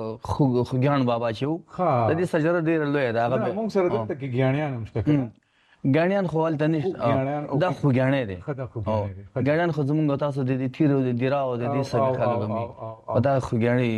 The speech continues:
Speaker 2: ښه جي،
Speaker 1: او.
Speaker 2: ښه.
Speaker 1: دا محدوده یو ولسوالي ده.
Speaker 2: ښه.
Speaker 1: خو هر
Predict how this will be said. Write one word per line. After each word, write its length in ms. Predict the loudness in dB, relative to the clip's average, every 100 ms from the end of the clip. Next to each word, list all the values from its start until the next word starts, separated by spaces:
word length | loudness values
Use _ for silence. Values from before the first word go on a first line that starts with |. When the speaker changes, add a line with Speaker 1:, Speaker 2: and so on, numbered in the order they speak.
| 0 -2
Speaker 2:
ښه 80 | -2
جي، 80 | -2
Speaker 1:
او. 100 | -2
Speaker 2:
ښه. 100 | -6 -10 _ -8 -2
Speaker 1:
دا 160 | 0 0
محدوده 680 | 0 0 0 0 -2 -6 -12 _ -10 -2 0
یو 80 | 2
ولسوالي 480 | 0 -2 0 2 2
ده. 100 | 0
Speaker 2:
ښه. 200 | -4 -6 -8 -12 _ _ _
Speaker 1:
خو 80 | 0 0
هر 120 | 0